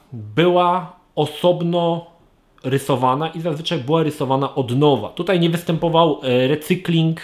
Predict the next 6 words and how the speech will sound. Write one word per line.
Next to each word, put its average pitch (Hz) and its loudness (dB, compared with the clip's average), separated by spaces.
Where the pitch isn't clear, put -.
e, 123 -2
asetów. - -4
Nie 175 6
można 180 6
było 143 6
użyć 143 0